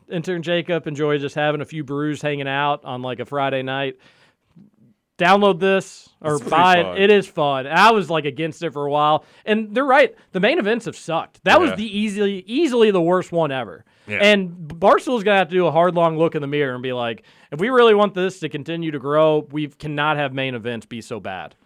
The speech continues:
Speaker 2: Well, because the, and the problem is, is they get more money,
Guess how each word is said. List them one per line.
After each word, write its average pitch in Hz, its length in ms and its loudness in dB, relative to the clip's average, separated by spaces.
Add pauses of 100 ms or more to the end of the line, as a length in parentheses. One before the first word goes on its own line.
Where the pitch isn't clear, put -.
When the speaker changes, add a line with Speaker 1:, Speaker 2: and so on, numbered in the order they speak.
(120)
Speaker 2:
Well, 139 160 0
because 131 380 -6
the, 120 200 -4
and 117 260 -8
the 113 80 -6
problem 113 380 -4
is, 101 240 -6
is 87 160 -16 (260)
they 110 160 -4
get 113 160 -6
more 107 200 -6
money, 92 480 -8